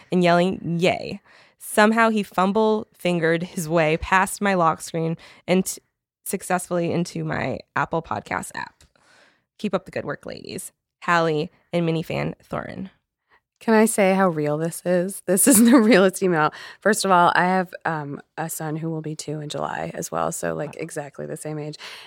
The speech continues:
Speaker 2: And they're, they do go <laughs> through these times where they wake up, like, shockingly early, and you're like, "What's going on? And please go back to bed." But also, there's nothing that makes them happier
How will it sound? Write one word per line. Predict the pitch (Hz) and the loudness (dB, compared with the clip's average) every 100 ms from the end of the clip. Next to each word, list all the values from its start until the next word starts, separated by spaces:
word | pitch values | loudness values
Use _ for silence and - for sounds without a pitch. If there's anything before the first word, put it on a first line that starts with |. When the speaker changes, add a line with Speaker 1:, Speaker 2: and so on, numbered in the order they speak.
| - | -4
Speaker 2:
And | 170 180 | 0 2
they're, | 175 160 - | 2 0 -2
they | 170 | -4
do | 165 165 | -4 -2
go | 156 | 0
<laughs> | 185 | 0
through | - 185 | 2 2
these | - 180 - - - - | 2 -2 -2 -18 -18 -4
times | - 247 208 | 4 4 6
where | 196 | 4
they | 185 | 4
wake | 175 170 156 | 4 0 0
up, | 151 _ | -4 _
like, | - 165 _ - | -6 -6 _ -8
shockingly | - 165 156 165 165 165 | -2 0 -2 -4 -4 -4
early, | 165 165 160 | -4 -4 -4
and | 165 | -6
you're | 160 | -6
like, | 160 160 | -8 -8
"What's | 160 160 - | -8 -6 -6
going | 165 160 | -6 -6
on? | 160 | -6
And | 156 | -8
please | - 156 | -10 -12
go | 160 | -12
back | 156 - | -12 -14
to | - | -12
bed." | - - - | -10 -10 -10
But | - | -8
also, | 170 170 165 160 - | -6 -6 -8 -8 -8
there's | 170 - - | -8 -10 -8
nothing | 170 185 175 175 170 | -2 0 0 -2 -4
that | 165 | -4
makes | 160 160 | -6 -8
them | - | -10
happier | 160 160 156 - 160 160 - | -8 -8 -10 -10 -10 -8 -10